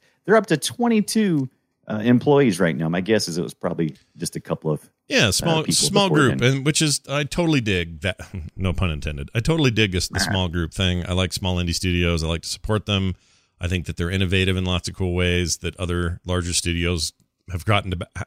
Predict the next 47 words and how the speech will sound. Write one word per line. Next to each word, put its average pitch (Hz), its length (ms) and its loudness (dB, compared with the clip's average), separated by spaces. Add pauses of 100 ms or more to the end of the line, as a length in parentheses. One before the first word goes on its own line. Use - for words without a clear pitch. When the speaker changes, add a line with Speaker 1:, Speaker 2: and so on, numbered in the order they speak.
Speaker 2:
how 98 200 0
to 98 80 0
be. 95 320 0 (680)
Um, 87 500 -2 (340)
and 110 640 0
SteamWorld 131 760 0
Quest - 720 2 (920)
Speaker 1:
Mm. 110 120 8
Speaker 2:
is 98 200 2
a 98 40 0
game 117 580 0
that 104 380 4
I 104 100 0
was 101 120 0
very 131 160 2
much 143 160 0
looking 107 200 -2
forward 98 200 -4
to, 107 100 -2
'cause 101 120 -4
this 117 180 0
was 127 160 2
them 123 220 0
saying, 113 340 2
All 151 80 2
right, 135 120 4
what 143 180 2
if 165 100 -2
we 156 60 2
took 139 160 -2
these 131 180 -2
funny 135 240 0
robots 117 600 2 (460)
that 113 120 -4
we 117 240 2
build 117 360 0
all 120 100 4
these 117 140 2
other 117 120 2
games 113 240 0
around? 110 180 0
What 113 100 0
if 113 80 -4
we 139 60 -4
took 135 200 -6
him 131 120 -4
into 110 560 2